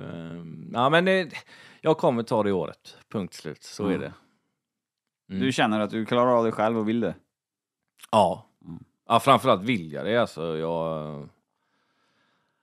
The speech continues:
Speaker 1: ja, men man, du vet, man rötnar ju också någon gång på det där livet.
Speaker 2: Mm.
Speaker 1: Alltså, det blir ju för, ja.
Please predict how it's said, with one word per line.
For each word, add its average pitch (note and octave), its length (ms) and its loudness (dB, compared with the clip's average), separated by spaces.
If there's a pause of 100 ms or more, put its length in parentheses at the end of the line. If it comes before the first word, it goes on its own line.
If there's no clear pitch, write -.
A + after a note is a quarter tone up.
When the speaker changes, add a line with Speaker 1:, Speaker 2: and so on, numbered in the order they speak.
(200)
Speaker 1:
ja, A2+ 80 -4
men D#3 180 2 (220)
man, A2+ 260 -6 (160)
du B2 60 -8
vet, A2+ 140 -6
man G2+ 180 -2
rötnar G2+ 500 0
ju A2+ 60 -2
också G#2 220 -6
någon G2+ 220 -4
gång F#2 200 -6
på F2 260 -8
det F#2 120 -6
där F#2 160 -4
livet. F2+ 580 -10 (100)
Speaker 2:
Mm. E2+ 240 -20
Speaker 1:
Alltså, - 180 -20
det F#2 100 -8
blir G2 260 -6
ju F2+ 200 -8
för, D2+ 800 -6 (580)
ja. C2 640 -12